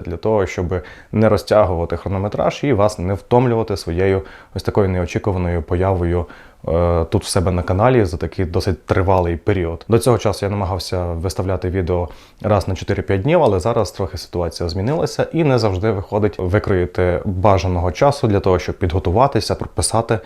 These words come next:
і опублікувати відео на каналі. Отож, вмощуйтесь зручніше, а зараз я вам розповім не так про п'ять причин, чому вам варто прочитати Роджера Желязне, адже, е, тут вистачає і однієї причини, це його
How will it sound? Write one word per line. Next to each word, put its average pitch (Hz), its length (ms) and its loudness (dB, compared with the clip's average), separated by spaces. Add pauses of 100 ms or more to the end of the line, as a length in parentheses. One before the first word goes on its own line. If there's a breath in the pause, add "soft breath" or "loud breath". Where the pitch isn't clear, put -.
і 98 180 0
опублікувати 87 720 0
відео 85 260 0
на 82 120 -2
каналі. 82 440 -2
Отож, 107 400 2
вмощуйтесь 98 540 2
зручніше, 120 480 -2
а 98 120 2
зараз 113 300 0
я 113 60 2
вам 101 140 0
розповім 101 440 -2 (320 loud breath)
не 110 60 -2
так - 220 -2
про 113 140 -2
п'ять - 260 0
причин, 107 320 -2
чому 107 240 -2
вам 101 140 0
варто 95 260 -2
прочитати 95 480 -4
Роджера 92 360 0
Желязне, 120 440 0
адже, 92 380 -2
е, 90 120 0
тут 90 140 2
вистачає 101 580 0
і 101 40 2
однієї 98 440 2
причини, 104 420 -2
це 101 200 0
його 95 400 2